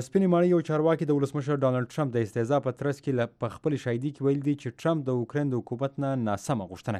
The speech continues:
کړې وه. د امریکا یو پوځي چارواکي الکساندر وینډمن چې د سپینې ماڼۍ په امنیتي شورا کې د اوکراین د چارو کارپو دی، د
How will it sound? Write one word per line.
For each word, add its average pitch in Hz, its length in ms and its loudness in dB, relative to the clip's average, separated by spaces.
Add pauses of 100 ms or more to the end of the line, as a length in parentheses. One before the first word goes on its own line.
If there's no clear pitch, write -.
کړې 107 160 0
وه. 107 80 2 (640)
د 135 100 4
امریکا 143 200 2 (100)
یو 151 160 2
پوځي 139 320 0
چارواکي 131 360 2 (100)
الکساندر 127 480 0 (100)
وینډمن 139 400 0 (240)
چې - 80 -12
د 107 160 -2
سپینې 135 260 -4
ماڼۍ 123 200 -2 (100)
په 113 80 0
امنیتي 110 320 -2
شورا 120 240 0 (100)
کې 127 100 -8 (120)
د 107 100 -2
اوکراین 131 480 -4
د 107 160 -4
چارو 117 300 -4
کارپو 165 340 -2
دی، 170 80 2 (480)
د 139 80 2